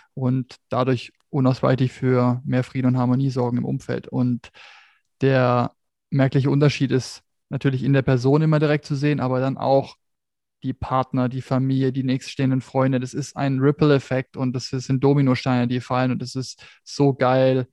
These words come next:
zu sehen und zu hören und jetzt in deinem Fall auch zu, zu verstehen, dass du die Arbeit machst mit den Menschen. Super geil. Erstmal merci dafür. Ja, mehr davon. Wir brauchen mehr davon.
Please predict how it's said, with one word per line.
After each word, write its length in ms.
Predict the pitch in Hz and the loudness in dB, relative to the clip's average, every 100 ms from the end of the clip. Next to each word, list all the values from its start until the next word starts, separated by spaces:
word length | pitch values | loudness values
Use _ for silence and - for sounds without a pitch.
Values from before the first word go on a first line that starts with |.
| _ _ _ | _ _ _
zu 140 | 135 | -4
sehen 320 | 123 139 143 | 0 2 4
und 120 | 135 - | 2 0
zu 140 | 135 | 0
hören 240 | 131 139 | 4 4
und 80 | 131 | 4
jetzt 200 | 131 - | 0 -4
in 80 | 131 | -4
deinem 260 | 131 135 127 | -2 -2 -2
Fall 180 | 127 | -2
auch 160 | 127 131 | -2 -6
zu, 400 | - 131 127 120 - _ _ - _ _ | -4 -2 0 -2 -6 _ _ -20 _ _
zu 120 | - | -2
verstehen, 500 | 135 - 135 131 127 - _ _ | -2 0 0 0 0 -6 _ _
dass 160 | 123 - | -10 -4
du 100 | 127 | -2
die 140 | 131 | 2
Arbeit 320 | 131 131 127 | 2 0 -2
machst 260 | 127 123 - | -6 -8 -8
mit 140 | 127 | -4
den 100 | 123 | -2
Menschen. 480 | 123 131 131 131 131 - | -2 -2 -4 -4 -6 -16
Super 300 | - 127 131 | -14 -4 -2
geil. 460 | 131 131 123 127 - | 0 -2 -2 -4 -6
Erstmal 460 | 123 - 123 123 - _ _ | -4 0 0 0 -4 _ _
merci 360 | 135 131 - 131 | -2 0 0 -2
dafür. 480 | 131 131 - - 131 _ _ _ | 0 -2 -4 -6 -8 _ _ _
Ja, 240 | 127 123 120 | -2 -2 -2
mehr 300 | 139 131 131 | 2 4 6
davon. 440 | 127 127 123 - - _ _ _ | 4 2 -4 -6 -10 _ _ _
Wir 80 | _ | _
brauchen 260 | 120 127 123 | -2 0 2
mehr 180 | 123 | 2
davon. 400 | 123 123 - - | 0 -2 -8 -12